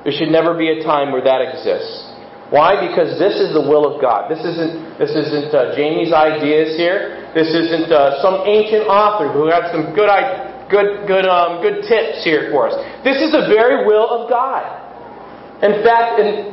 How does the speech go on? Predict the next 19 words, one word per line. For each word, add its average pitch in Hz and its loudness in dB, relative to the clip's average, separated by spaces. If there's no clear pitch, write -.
the 208 6
New 302 2
Testament, 202 2
it - -
says, 202 2
"This 247 -2
is 220 -2
the 208 4
will 220 4
of 226 2
God, 208 2
even 269 -2
your 226 0
sanctification, 233 2
that 185 2
you 185 4
abstain 233 0
from 214 0
fornication." 202 0